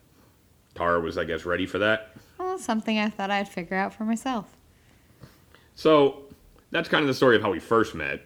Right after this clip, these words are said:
Speaker 1: Um, I'm gonna get even deeper and even kind of funnier how I think she set me up, but that's okay.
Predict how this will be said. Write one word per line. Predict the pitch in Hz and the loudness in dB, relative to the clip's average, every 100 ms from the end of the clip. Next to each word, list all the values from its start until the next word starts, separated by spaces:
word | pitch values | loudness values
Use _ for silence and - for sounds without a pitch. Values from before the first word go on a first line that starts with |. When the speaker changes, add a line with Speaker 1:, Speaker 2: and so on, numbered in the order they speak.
| - | -8
Speaker 1:
Um, | 87 82 80 76 76 - _ - _ _ _ _ _ - | -6 -6 -6 -10 -14 -18 _ -20 _ _ _ _ _ -6
I'm | 104 | -2
gonna | 107 | 0
get | 110 | 0
even | 107 101 80 | 0 -2 -4
deeper | 92 104 90 80 | -4 -2 -2 -2
and | 78 71 | -4 -8
even | 87 82 | -6 -6
kind | 92 80 | -6 -6
of | |
funnier | - 92 92 85 80 | -8 -6 -4 -2 -4
how | 78 78 78 73 - _ _ _ - | -4 -4 -4 -6 -10 _ _ _ -10
I | 95 | -2
think | 107 | -2
she | - 92 | -2 -6
set | - 95 90 | 0 -2 0
me | 92 | -2
up, | 98 - - | 0 -2 -10
but | 101 | -6
that's | 85 82 | -6 -4
okay. | 82 90 82 | -4 -2 -4